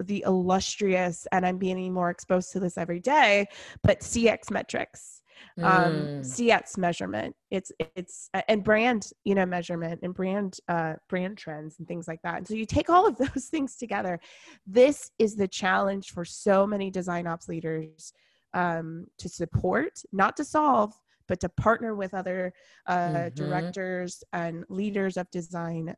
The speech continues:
Speaker 1: um, to do. So this is what we're gonna get exposed to, but this is the future, some would say, of business. How will they differentiate? They'll differentiate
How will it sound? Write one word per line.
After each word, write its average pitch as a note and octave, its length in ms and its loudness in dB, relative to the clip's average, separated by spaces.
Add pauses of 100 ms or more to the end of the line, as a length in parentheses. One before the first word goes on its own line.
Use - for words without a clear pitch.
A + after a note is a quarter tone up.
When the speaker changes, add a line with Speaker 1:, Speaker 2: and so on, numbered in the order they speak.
Speaker 1:
um, E3 340 -6
to - 80 -14
do. F3+ 180 -4
So - 160 -6
this D4+ 220 0
is D#4+ 100 0
what D4 120 4
we're A#3+ 100 2
gonna A3+ 160 0
get G3 100 0
exposed - 560 -4
to, E3+ 160 2 (300)
but G#3 100 4
this - 160 2
is C4+ 140 2
the A3+ 100 6 (120)
future, G#3 560 4
some F#3+ 200 -6
would F#3+ 140 -6
say, F#3+ 180 -4
of F#3+ 160 -10
business. - 600 -8 (180)
How A3+ 260 6
will B3+ 100 6
they B3 120 6
differentiate? G#3+ 680 0
They'll F#3 140 -2
differentiate F3 840 -8